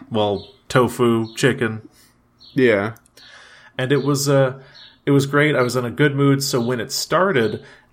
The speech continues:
Speaker 1: and, uh, James Spencer's Blues Explosion's Bell Bottom started playing, and Baby started singing along to him, like, "Yeah, this is awesome."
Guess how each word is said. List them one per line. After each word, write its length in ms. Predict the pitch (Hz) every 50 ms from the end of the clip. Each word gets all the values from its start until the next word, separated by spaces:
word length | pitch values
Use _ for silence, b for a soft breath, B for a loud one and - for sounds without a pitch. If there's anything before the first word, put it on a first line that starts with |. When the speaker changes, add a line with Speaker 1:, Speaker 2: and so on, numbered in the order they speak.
| B -
Speaker 1:
and, 480 | 131 131 131 127 123 120 117 113 110 117
uh, 320 | 113 110 110 107 107 107 104
James 340 | 104 - 135 127 127 117
Spencer's 380 | - - 135 123 - - 117 98
Blues 280 | 90 113 120 120 117 117
Explosion's 680 | - - - 139 123 123 120 113 120 117 110 107 92
Bell 300 | - 135 131 147 160 151
Bottom 360 | 143 127 117 117 117 117 113
started 340 | 107 - - 127 117 110 -
playing, 340 | - - 120 117 113 110 110
and 160 | 107 101 92
Baby 300 | - 120 120 120 117 117
started 320 | 113 - - 127 120 117 -
singing 340 | - - 147 131 127 123
along 400 | 113 101 98 110 117 127 139 139
to 120 | 139 139 123
him, 60 | 110
like, 280 | 110 107 107 - - 120
"Yeah, 340 | 135 143 139 135 127 120
this 400 | 98 95 95 131 139 139 139 139
is 320 | - - 120 110 101 95 -
awesome." 800 | - - 117 120 120 117 117 - - 120 101 92 87 85 82